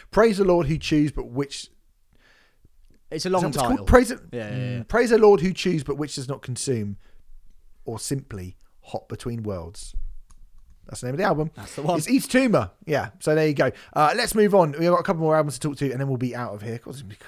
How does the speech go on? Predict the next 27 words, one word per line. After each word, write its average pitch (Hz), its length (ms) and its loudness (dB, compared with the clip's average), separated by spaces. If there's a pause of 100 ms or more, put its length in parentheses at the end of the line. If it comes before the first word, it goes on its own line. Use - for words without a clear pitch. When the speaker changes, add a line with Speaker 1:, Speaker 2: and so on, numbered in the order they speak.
(440)
Speaker 1:
been 165 120 -14
quite - 240 -12
long, 131 200 -10
this 113 140 -14
podcast, 123 360 -12
hasn't 113 180 -10
it? - 20 -14
I 117 60 -14
said - 180 -8
it 104 100 -10
would 104 140 -10
be. 135 140 -6 (240)
Speaker 2:
Mm. 160 320 0
<laughs> - 20 6
Speaker 1:
Rot - 460 4 (200)
by 170 200 8
Ohms, 180 480 4
the 151 60 -6
fourth 185 400 0 (100)
full-length 170 480 -2
album 135 300 -2
from 131 240 -6
the 127 100 -2
U 151 320 -4
K 151 260 0
melodic 147 680 -2
sludgers, 147 840 -6